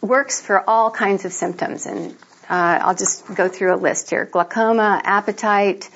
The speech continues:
stimulation, uh, nausea control, pain, all sorts of pain, especially neuropathic pain and inflammation, such as arthritis, multiple sclerosis for spasticity, pain management, seizures for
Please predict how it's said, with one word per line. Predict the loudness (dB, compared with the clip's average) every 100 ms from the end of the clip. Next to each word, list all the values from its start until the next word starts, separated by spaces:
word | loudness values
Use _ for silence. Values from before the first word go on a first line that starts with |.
| -20
stimulation, | -8 -2 2 2 2 2 0 -2 0 0
uh, | 0 2 2 2 0
nausea | 0 2 2 2 0 0
control, | 0 -4 0 2 2 2 0 -4 -18 -18 -20 -20 -16
pain, | -6 0 2 4 4
all | 4 2
sorts | 0 0 0
of | -2 -4
pain, | -2 -2
especially | -2 -4 -2 0
neuropathic | 0 0 0 2 0 0 -6
pain | -8 -2 0 0
and | 0
inflammation, | 0 -2 -2 0 0 0 2 2 0 -6 -18 -20 -16 -6
such | -2 0
as | 0
arthritis, | 2 2 0 2 2 2 0 -2 -2
multiple | 0 0 -2 -2 -4
sclerosis | -2 -2 0 2 0 -2 -4
for | -2
spasticity, | -4 0 0 0 -2 -2 0 -4
pain | -2 0 0
management, | 0 0 -2 -4
seizures | -2 -2 0 0 -2
for | -4 -6